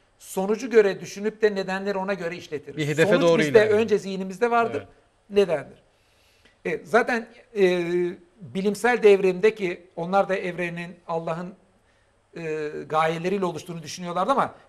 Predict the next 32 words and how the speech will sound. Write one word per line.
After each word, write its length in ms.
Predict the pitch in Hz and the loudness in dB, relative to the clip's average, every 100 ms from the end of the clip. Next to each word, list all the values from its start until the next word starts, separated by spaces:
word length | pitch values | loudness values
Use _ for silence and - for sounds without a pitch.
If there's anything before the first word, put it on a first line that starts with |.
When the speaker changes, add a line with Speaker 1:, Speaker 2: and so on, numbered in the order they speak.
| _ | _
Speaker 1:
fiziğin 380 | 180 160 233 240 | -10 -6 -4 -4
içinden 420 | 220 208 190 175 | -4 -4 -4 -2
gayesel 460 | 175 170 175 185 | -2 -2 -2 -4
sebeplerin 480 | 180 170 165 180 170 | -4 -6 -6 -4 -6
atılması 520 | 185 151 175 170 156 | -6 -10 -10 -10 -10
gerektiğini 540 | 180 170 156 165 156 147 | -10 -10 -10 -12 -12 -14
düşünüp 340 | 147 165 214 - _ _ _ _ - | -14 -10 -10 -10 _ _ _ _ -4
Descartes, 520 | 190 190 160 160 - _ _ _ | -2 0 -2 -4 -10 _ _ _
Kepler, 480 | 175 165 165 165 156 | -4 -4 -2 0 0
Galile 680 | 135 160 170 170 156 151 | 0 0 0 -2 -4 -4
ve 100 | 160 | -4
özellikle 560 | 185 147 160 160 - 156 | -6 0 2 2 -2 -8
de 160 | 151 156 | -6 -6
Newton, 500 | 175 139 151 262 233 _ _ _ _ _ _ _ _ _ _ _ - | -6 -6 -6 -6 -12 _ _ _ _ _ _ _ _ _ _ _ -6
e, 400 | 180 170 170 165 160 170 - _ | -4 -2 -2 -4 -4 -12 -20 _
gayesel 560 | 156 175 180 190 233 233 | 0 4 4 4 2 0
nedenlerin 520 | 202 185 175 170 170 | 0 -2 -4 -6 -10
fizikten 380 | 165 175 180 196 | -12 -14 -4 -2
atılması 400 | 175 180 175 196 | -2 -6 -8 -6
gerektiğini 320 | 175 160 156 | -8 -8 -10
düşündü 220 | 147 277 | -10 -4
ve 60 | 254 | -2
atmaya 300 | 170 202 208 | -2 -2 -4
da 60 | 196 | -2
muvaffak 380 | 165 160 170 | -2 -4 -4
oldular 340 | 156 147 139 135 | -4 -4 -6 -8
on 140 | 143 | -10
yedinci 340 | 139 131 131 - | -12 -16 -18 -20
yüzyılda. 300 | - - 226 | -18 -12 -6
Sonra 260 | 190 202 | -2 -2
fiziğin 340 | - 160 190 180 | -2 -8 -14 -14
içinde 400 | 156 151 156 | -14 -16 -16